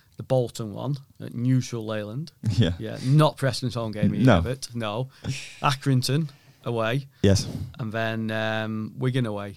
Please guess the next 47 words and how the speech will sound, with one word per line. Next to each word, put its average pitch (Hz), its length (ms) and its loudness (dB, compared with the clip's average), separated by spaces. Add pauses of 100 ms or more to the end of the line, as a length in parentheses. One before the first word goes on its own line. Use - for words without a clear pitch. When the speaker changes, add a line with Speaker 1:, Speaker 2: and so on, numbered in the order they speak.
Speaker 1:
You 113 140 -4
know, 104 60 10 (100)
Speaker 2:
Mm. 95 40 10
Speaker 1:
like, 110 220 4
and 135 180 4
Wigan 131 380 4
always 117 400 0
was 104 300 -4
with 107 100 -10
the 104 80 -8
plan 117 320 -4
to 104 100 -8
play 120 180 -4
United 110 500 -8
the - 80 -12
day 110 200 -6
after. 113 480 -10
Speaker 2:
It - 120 -2 (320)
Speaker 1:
Wigan 135 320 4
was 123 120 0
always 120 380 0
gonna 113 220 -4
be 113 140 -2
Speaker 2:
Like 107 100 0
a 101 80 4
Speaker 1:
sort - 180 -4
of - 60 -4
Speaker 2:
side 113 380 8
event 92 360 6
sort 101 180 6
Speaker 1:
Yeah, 147 140 8
Speaker 2:
of - 60 8
thing, 98 100 8
wasn't 104 320 6
Speaker 1:
yeah. 95 80 6
Speaker 2:
it? - 120 2
It 67 80 0
was, 92 460 0 (140)
yeah. 101 360 2
Speaker 1:
Yeah. 95 60 -4 (120)
In 214 160 4
the 160 120 6
end, 139 200 4
I - 20 -4
thought 131 460 2
on, 135 280 0 (520)
on - 260 0